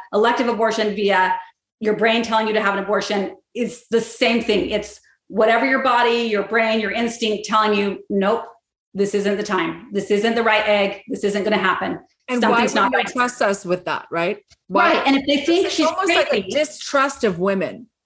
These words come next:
Speaker 1: Oh, one hundred percent. And then, of course, you have to think about that 'cause you're like, if you think she's crazy and you think, "Oh, she can't be really following her instinct," then why do you want her raising a baby? Which is exactly the point you brought up. Like, why do you want her being a mother if you don't trust her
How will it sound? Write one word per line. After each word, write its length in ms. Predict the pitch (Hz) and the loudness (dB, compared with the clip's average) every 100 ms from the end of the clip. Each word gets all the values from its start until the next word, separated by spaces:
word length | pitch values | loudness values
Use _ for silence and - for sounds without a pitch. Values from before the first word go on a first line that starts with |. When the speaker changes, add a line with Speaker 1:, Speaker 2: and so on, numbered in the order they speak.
| _ - | _ 0
Speaker 1:
Oh, 160 | 294 240 | 2 4
one 140 | 247 | 2
hundred 240 | 233 262 | 2 2
percent. 400 | 247 202 220 185 | 2 0 0 2
And 100 | 277 | 2
then, 120 | 277 285 | 2 2
of 80 | |
course, 160 | 294 294 | 0 0
you 40 | |
have 80 | 262 | 0
to 60 | 262 | 0
think 160 | 415 | 0
about 160 | 415 240 | 0 2
that 140 | 247 | 2
'cause 100 | - | 0
you're 80 | 233 | 0
like, 160 | 233 220 | 0 0
if 100 | 269 | -2
you 140 | 277 285 | -2 -2
think 260 | - 427 | -2 -4
she's 320 | - 339 294 - | -2 -2 -2 -2
crazy 680 | 302 311 269 202 185 240 240 | 0 0 0 -4 -6 -8 -4
and 100 | 240 | -4
you 60 | |
think, 240 | 233 294 269 | 0 -2 0
"Oh, 160 | 262 247 | 0 0
she 140 | - | -2
can't 260 | - 285 247 | -2 0 2
be 80 | |
really 160 | 262 240 | 2 2
following 300 | 233 233 214 | 2 0 2
her 80 | 208 | 2
instinct," 460 | 220 254 196 190 - _ - | 0 0 -2 -4 -8 _ 0
then 220 | 339 370 | 2 2
why 240 | 392 403 392 | 2 2 4
do 60 | |
you 200 | 370 403 | 4 4
want 240 | 381 359 330 | 4 4 2
her 160 | 330 | 2
raising 320 | 320 311 320 339 | 2 2 2 2
a 60 | |
baby? 440 | 359 427 427 240 208 | 2 2 0 0 0
Which 140 | 226 | 0
is 120 | 269 | 0
exactly 420 | 277 262 269 277 | 2 2 2 2
the 80 | 320 | 0
point 280 | 302 320 285 | 2 2 2
you 40 | 285 | 2
brought 180 | 294 370 | 2 2
up. 160 | 427 | 0
Like, 100 | 247 | 0
why 340 | 262 320 349 370 | -2 0 2 2
do 60 | 381 | 2
you 120 | 370 | 2
want 240 | 349 339 | 2 2
her 240 | 311 302 294 | 2 0 0
being 160 | 311 311 | 0 2
a 40 | |
mother 480 | 311 349 285 247 247 - _ _ - | 2 0 0 -2 -4 -10 _ _ -8
if 120 | 262 | -2
you 140 | 277 | 0
don't 240 | 240 302 - | 2 2 0
trust 380 | 302 320 320 | 0 0 0
her 360 | - 302 302 302 | -2 0 0 -6